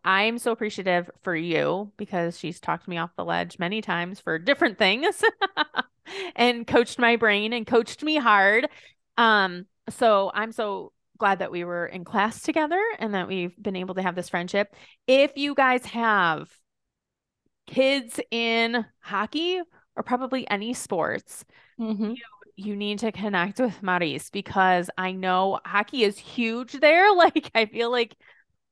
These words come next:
Speaker 1: it's almost like college sports, like Big Ten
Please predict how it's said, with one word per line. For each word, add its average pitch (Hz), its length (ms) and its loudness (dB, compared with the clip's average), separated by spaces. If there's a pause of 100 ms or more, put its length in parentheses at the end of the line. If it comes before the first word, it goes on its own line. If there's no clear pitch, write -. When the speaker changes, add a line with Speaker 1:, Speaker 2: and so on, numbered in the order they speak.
Speaker 1:
it's 233 160 2
almost 233 320 2
like 214 180 2
college 220 480 4
sports, 170 680 -2
like 190 260 2 (100)
Big 247 280 0
Ten 214 840 0